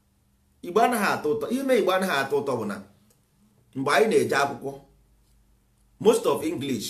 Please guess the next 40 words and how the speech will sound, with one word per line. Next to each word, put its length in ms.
ọ 160
ihe 140
eje, 200
ịtụ 300
Igbo 280
na 140
school, 300
asị 200
ọwụ 180
jargons. 420
So, 160
a 120
suppress 580
ya 180
in 120
a 80
way, 320
ọ 160
naghịzi 320
atọ 240
ụtọ. 220
Even 240
some 280
people 280
change 320
chara 240
afa 240
Igbo 200
ha. 160
Sị 140
na 80
ọ 100
bụ 80
afa 320
ihe 180
nwa, 140
ihe 140
nwa, 160
ihe 100
nwa. 160